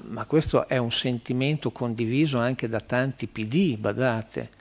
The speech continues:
Il Partito Democratico a Vignola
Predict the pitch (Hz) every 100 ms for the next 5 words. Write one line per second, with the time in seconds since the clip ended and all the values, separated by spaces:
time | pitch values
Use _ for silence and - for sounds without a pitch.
0 | - - - - 131 120 139 117 - 180
1 | 170 135 120 117 113 135 139 - - 110
2 | 107 107 117 131 190 190 165